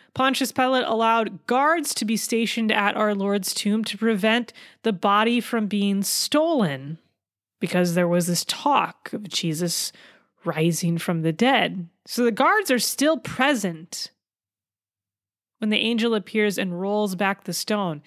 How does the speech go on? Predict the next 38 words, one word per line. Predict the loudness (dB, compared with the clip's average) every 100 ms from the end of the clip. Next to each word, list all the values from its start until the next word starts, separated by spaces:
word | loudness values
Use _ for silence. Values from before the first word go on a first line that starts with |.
| -20 -20 -6 0
And | 2
how | 4 2
do | 2
the | 0
guards | -2 -2 2 4 4 2 2
react | 2 2 0
to | -2
this | -2 -4
experience? | -6 -8 -4 -2 0 0 0
They | 0 0
tremble | 0 0 2 2 2 2
and | 2 -2
become | -4 -4 -2
like | 0 -2 -4 -4
dead | 0 0 0
men. | -4 -4
They're | -2 0 0
so | -2 -2 2 2 4 2 0 0
afraid | -2 -2 -6 -2 2 4 4 0
that | 0
they | 0
just | 0 -2 -4 -4
are | -4
paralyzed | -4 -8 -2 2 4 4 2 2 0 -2 -4
with | -6 -6
fear, | -4 -2
quite | 0 0 2
literally | 2 2 0 -2 -6
paralyzed | -2 0 2 2 0 0
with | -6 -4
fear. | -4 -4 -6 -14 _ _ _ _ _ _ _ _ _ _ -20 -20 -20 -20 -20 -2
We | 0
have | 2
to | 2
remind | 4 4 4
ourselves | 4 2 2 2 0
that, | 0 0 0
um, | 0 0 0 -4